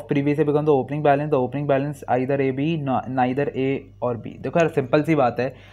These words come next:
अगर तुम प्रीवियस ईयर का by balance carried down लिखते हो, तो वो अगले बार का to balance brought down बन जाता है, यानी कि जो क्लोजिंग बैलेंस होता है, वो ओपनिंग बैलेंस बन जाता है नेक्स्ट ईयर के लिए। तो सिंपल सी बात है, यहाँ पर जो A है, that is the closing balance of previous year becomes the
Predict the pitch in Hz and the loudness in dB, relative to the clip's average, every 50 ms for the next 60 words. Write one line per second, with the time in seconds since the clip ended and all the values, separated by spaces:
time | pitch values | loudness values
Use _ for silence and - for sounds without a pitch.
0 | - - 135 135 147 156 151 175 180 175 - 156 147 147 147 160 165 165 175 165 | -10 -4 -2 2 4 4 4 4 -2 0 0 0 2 2 4 2 2 2 2 2
1 | 160 156 160 - 175 175 175 151 139 143 139 151 151 147 143 139 147 160 156 - | 2 2 2 2 4 4 4 4 6 6 6 6 6 4 4 4 4 0 -2 0
2 | 151 139 143 143 143 147 151 156 147 131 123 - - 151 151 156 170 160 160 - | 0 2 2 2 0 0 0 0 -2 -2 -4 -2 0 0 2 2 2 2 2 2
3 | - 139 135 139 147 156 151 143 139 139 - 170 165 165 - - 165 165 156 151 | 2 2 2 2 2 4 6 6 4 4 4 -2 -2 -2 0 0 0 2 4 2
4 | 143 143 151 175 175 175 - 120 131 135 131 135 131 139 147 151 143 135 135 131 | 2 2 0 -2 -4 -6 -6 -2 0 0 0 2 0 -2 -2 -2 -4 -6 -4 0
5 | 127 120 139 - 147 147 135 135 139 - 151 165 160 165 - 143 139 143 147 170 | 0 0 0 0 0 0 0 -2 -4 -4 -4 -4 -4 -2 2 2 4 4 4 2
6 | 180 180 170 151 147 143 143 - 143 123 - - 127 139 156 - - - - - | 2 4 4 4 4 2 0 0 -4 -4 2 4 4 4 4 0 -6 -20 -18 -6
7 | - - 127 147 147 143 143 165 185 180 170 156 151 151 143 135 143 139 131 127 | -2 0 4 6 6 6 6 4 2 4 6 4 4 4 0 -2 -2 0 4 2
8 | 120 120 - 139 139 135 139 151 - - - 170 156 143 135 - 135 120 113 113 | 2 4 4 2 2 4 0 -2 -2 -4 0 2 4 4 4 2 0 -2 0 0
9 | 120 135 - - - - - - - 156 147 - - 135 135 - 151 151 156 160 | -2 -4 -4 -10 -20 -20 -16 -2 2 2 2 4 4 0 4 4 2 2 4 4
10 | 143 135 127 - - 143 139 127 127 123 139 139 139 151 - - 131 143 147 139 | 8 8 8 8 8 6 6 6 6 4 2 0 2 0 -2 0 2 4 4 6
11 | 139 135 135 131 123 147 147 - - - - - 123 131 - - 143 139 139 147 | 4 4 4 4 2 2 0 -2 -4 -20 -14 -8 -8 -8 -4 0 2 4 4 6
12 | 147 175 180 170 160 147 147 143 170 160 165 - 143 139 143 147 143 139 151 147 | 6 4 4 6 6 6 6 4 2 -2 -2 0 -2 0 0 0 0 0 0 0
13 | 135 135 - 131 127 123 117 120 175 220 | 0 -2 -4 -4 -4 -4 2 4 4 4